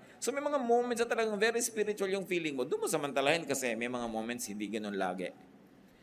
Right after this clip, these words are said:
So doon sa mga moments na nagsasaya ka, nagdadasal ka, ang ganda ng fellowship mo sa Lord, parang bangko, nakakapag-deposit ka. Dumadating yung time na tigang na tigang ka sa espiritu, may mai-withdraw ka man lang dahil may pinagbubunutan ka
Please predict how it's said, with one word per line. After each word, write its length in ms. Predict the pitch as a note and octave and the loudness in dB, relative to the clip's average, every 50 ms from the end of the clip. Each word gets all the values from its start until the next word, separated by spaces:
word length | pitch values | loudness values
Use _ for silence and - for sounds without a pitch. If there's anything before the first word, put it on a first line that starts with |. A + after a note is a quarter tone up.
| - - - | -20 -12 -2
So 80 | - F3+ | -2 0
doon 160 | F3+ G3+ F3 | 2 4 4
sa 80 | F#3+ | 4
mga 160 | G3+ G#3 G3+ G3 | 4 4 4 4
moments 320 | G3 G3 G3 G3 F#3 D3+ | 4 4 4 4 4 4
na 160 | E3 D#3 D3+ | 4 4 4
nagsasaya 480 | C3+ - C#3 B2+ - - C3 C#3 C#3+ C#3 | 4 4 4 4 4 4 2 2 2 2
ka, 240 | C#3 D3 D3 C#3+ C3+ | 4 4 4 4 2
nagdadasal 640 | B2+ A#2+ A#2 A2+ A2 A#2+ A#2+ - D3 C#3 C3+ C3+ | 0 0 0 -2 -2 -2 -4 -2 -2 -4 -4 -2
ka, 320 | - C3+ C3+ C3+ C#3 B2 A#2+ | 0 2 4 6 6 4 2
ang 80 | A#2+ | 0
ganda 240 | A2+ A#2+ A2 A2+ A#2 | -2 -4 -4 -2 -4
ng 100 | A#2+ A#2 | -4 0
fellowship 320 | - B2+ B2 B2+ B2 B2+ B2+ | 0 0 0 0 -2 -4 -6
mo 140 | C3 A2+ | -6 -4
sa 80 | A#2+ A#2+ | -2 0
Lord, 160 | A#2+ A#2 A2+ - - - - - | 0 0 -2 -4 -10 -20 -18 -6
parang 320 | - F3+ F#3+ G3 G3+ F#3+ F3 | 0 2 4 4 4 2 4
bangko, 460 | E3 D#3+ C#3+ C3+ C3 B2 B2 C#3 C3 | 4 6 6 6 4 2 2 2 2
nakakapag-deposit 1040 | B2+ A#2+ C3+ B2+ C3 C3+ C3+ C3 C3+ C3+ B2+ A#2+ - B2 A#2 A2 A#2+ B2 - - - | 2 2 0 0 -2 0 -2 -2 0 0 -2 0 2 2 2 2 2 -2 -6 -4 -2
ka. 240 | A#2+ A2 G2+ - - - - - - - - - - - - - | 0 0 0 -2 -8 -16 -20 -20 -20 -20 -20 -20 -20 -20 -16 -6
Dumadating 640 | - C#3 C#3+ D#3 D3+ D3 D3+ D3 - D3+ D3 C#3+ C#3 | -2 2 8 8 8 8 6 4 4 4 4 4 0
yung 160 | C#3+ C#3 C#3+ | 0 2 6
time 320 | D3+ D3+ D3+ D#3 D3 C#3 | 6 6 6 4 2 0
na 240 | C3 B2+ B2 G2+ - - - - - - - | 0 2 2 0 -2 -6 -14 -18 -20 -16 -8
tigang 240 | - D3+ C#3 D3+ D3 | -6 0 0 0 0
na 160 | D3+ D3 C#3 | 0 -2 -2
tigang 400 | - B2+ C#3 C3 C3 C3 A#2+ - | -2 -2 -2 -2 -2 -2 -4 -2
ka 160 | - C#3+ D3 D3 | 2 4 4 4
sa 160 | C#3+ C#3 C3+ | 4 0 -2
espiritu, 480 | A#2+ - - C3+ C3+ C#3 C#3+ - B2+ B2 B2+ | -2 -2 -2 -2 0 0 -2 -2 -2 -4 -2
may 80 | E3 F#3+ | 0 0
mai-withdraw 640 | F#3 F3+ D3 A#2+ D#3+ D3+ D3+ D3+ D3 D3 C#3 C#3 | 4 4 4 4 4 4 4 2 2 4 4 4
ka 80 | - B2 | 4 2
man 240 | A#2+ A#2 A2 A2 A2 | 0 0 -2 0 2
lang 240 | A#2+ A#2+ A#2+ A#2 A#2 | 2 2 2 2 0
dahil 240 | A2+ A2 A#2 B2 | 0 0 0 0
may 160 | C3 C3 B2+ - | -2 -4 -6 -4
pinagbubunutan 1040 | - D3 C#3 C3 C#3 D#3 F#3 G3+ F#3 F3 F3+ F3 E3+ E3 D#3+ D#3+ D3+ C#3 C3 A#2 | -4 -2 -2 -2 -2 -2 -2 0 4 4 4 4 4 0 0 0 0 -2 -2 0
ka 240 | A#2 G#2+ G2+ F#2+ - | -2 -2 -2 -2 -6